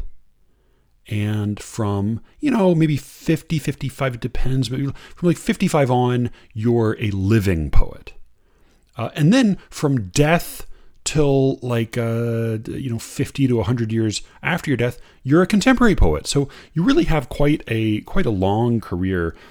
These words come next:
Uh, it's one of the benefits of not having any actual benefits <laughs> in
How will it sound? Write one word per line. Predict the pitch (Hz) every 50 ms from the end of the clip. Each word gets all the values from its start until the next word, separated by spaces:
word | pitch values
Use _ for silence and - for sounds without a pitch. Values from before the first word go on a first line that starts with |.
| - - -
Uh, | 98 92 87 -
it's | 110 - - -
one | 170 175
of | 175
the | 139
benefits | 117 135 147 135 - 107 - -
of | - 123 98 104
not | 107 101 101 120 -
having | - - 113 101 104 101 - -
any | 107 104 113
actual | - - 101 104 - - - 107 98
benefits | 104 107 113 113 - 156 156 - - - - - - - -
<laughs> | - - -
in | - 185 - - 202 196